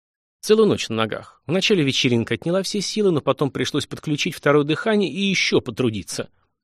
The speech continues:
Несколько многозначительно добавил Канатоки, подмигивая. Правда, вскоре меня вообще выгнали, не дав полноценно поспать. Сейчас поем и буду отдыхать. Можно вечером куда-нибудь выбраться вместе.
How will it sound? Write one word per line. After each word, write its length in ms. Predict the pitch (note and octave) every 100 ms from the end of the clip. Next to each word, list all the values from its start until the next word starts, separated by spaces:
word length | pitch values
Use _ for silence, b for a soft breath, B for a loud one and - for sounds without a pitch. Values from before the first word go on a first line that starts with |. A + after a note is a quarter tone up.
| _ _ _ -
Несколько 400 | C3 - A2+ A#2+
многозначительно 800 | A#2 A2 A2 A#2 - D3+ C3 A2
добавил 400 | A#2 G#2+ A2 G2
Канатоки, 580 | - A2+ G2+ E3 D3
подмигивая. 680 | - C3 A#2+ A#2 G2+ G#2+ - _ _ _ _ _ _
Правда, 220 | - F#3+ F#3
вскоре 280 | - G3+
меня 180 | G3 F#3
вообще 320 | F#3+ F#3 C#4
выгнали, 380 | A#3+ F3 A#2 G#2+
не 120 | A2+
дав 220 | A2+ D3 -
полноценно 540 | B2+ A2+ - A2 G2+
поспать. 540 | - C#3 - G2+ - b b b
Сейчас 300 | - B2+ A#2+
поем 360 | A#2 A2+ D#3+ F3+
и 40 |
буду 260 | G2+ G#2 G#2
отдыхать. 560 | A#2 D#3 - G#2+ - _ _ _ _ _
Можно 280 | G3+ G3 F3+
вечером 340 | D3+ - C3+ A#2
куда-нибудь 360 | A2+ A2 G#2+
выбраться 380 | A#2+ A2 G#2 A#2+
вместе. 460 | F#2+ B2+ - E3